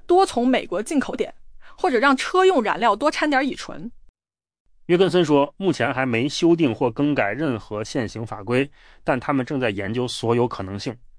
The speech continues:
Speaker 2: 形势越严峻，就越需要考虑动用立法工具。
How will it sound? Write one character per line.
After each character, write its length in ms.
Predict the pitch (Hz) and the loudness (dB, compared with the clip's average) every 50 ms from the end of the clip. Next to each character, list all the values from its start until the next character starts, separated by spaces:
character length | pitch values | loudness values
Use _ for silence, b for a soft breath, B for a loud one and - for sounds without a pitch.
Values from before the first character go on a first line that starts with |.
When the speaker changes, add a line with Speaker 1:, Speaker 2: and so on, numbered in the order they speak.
| - - - - - | -20 -20 -20 -18 -14
Speaker 2:
形 280 | - - 127 123 165 | -8 -4 -2 -2 -2
势 200 | 151 - 165 139 | 0 2 0 2
越 180 | 151 175 156 117 | 4 4 2 2
严 240 | 104 98 92 110 131 | 2 -2 -2 -2 0
峻， 220 | 156 160 117 107 - - - - _ | 2 0 0 0 -4 -14 -20 -20 _
就 200 | - 135 123 123 | -2 0 0 2
越 200 | 160 170 156 113 | 2 4 2 2
需 200 | - - - 139 | 2 0 0 2
要 140 | 135 120 113 | 2 4 2
考 240 | - - - 104 101 | 0 -2 -8 -8 -4
虑 140 | 113 113 110 | -4 -4 -4
动 220 | - 135 123 113 | -2 -2 -2 -2
用 200 | 110 107 110 135 | -2 -4 -6 -4
立 120 | 147 147 120 | -2 -2 -2
法 140 | - 101 92 - | -2 -6 -10 -10
工 160 | - 107 101 | -10 -10 -10
具。 180 | 95 101 95 | -8 -10 -12